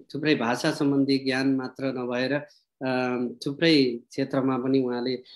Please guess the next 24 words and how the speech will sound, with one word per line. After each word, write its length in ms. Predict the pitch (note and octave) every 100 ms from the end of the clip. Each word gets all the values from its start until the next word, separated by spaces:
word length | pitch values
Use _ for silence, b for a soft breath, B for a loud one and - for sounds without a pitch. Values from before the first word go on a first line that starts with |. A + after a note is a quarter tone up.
| -
उत्तिकै 320 | C#3+ C#3+ D3+ D#3
योगदान 580 | C3 B2 A#2+ B2+ B2
दिइरहनु 440 | A#2+ C3+ C3+ B2+ B2+
भएको 360 | A#2+ A#2+ B2
छ 100 | A#2 C#3+
र, 440 | D3 C3 B2 B2 b b _ C3
अ, 40 | B2+ B2+ B2 G#2+ _ _ _ _ C#3
वरिष्ठ 400 | D3+ E3 - E3
कवि 340 | D3 C3+ C3+
साहित्यकार 600 | - B2+ B2+ C3 A#2+ B2+
तथा 300 | C3 B2 -
सहप्राध्यापक 960 | - D3 C#3+ - C3+ B2+ C3+ B2+ C#3 - b b b -
पनि 240 | D3 D3
हुनुहुन्छ 500 | A#2 B2 C#3 C3+ - D3+ D3+ _ -
आदरणीय 380 | C3+ C#3 C3+ C3
व्यक्तित्व 480 | B2+ A#2+ C3 - C3+
विधान 520 | B2 A#2+ A#2+ A#2+ C3+ A#2+
आचा-, 460 | A#2 B2+ B2+ -
आचार्यज्यू। 500 | A2+ B2 B2 A#2+ C3+
उहाँको 260 | B2 B2 A#2+
बारेमा 380 | A#2+ A#2+ A#2+ - B _ C#3+
मलाई 220 | D3 D#3
भन्दा 480 | B2+ C3 C#3+ C#3+ B2
हाम्रा 480 | A#2 A#2+ B2+ A#2+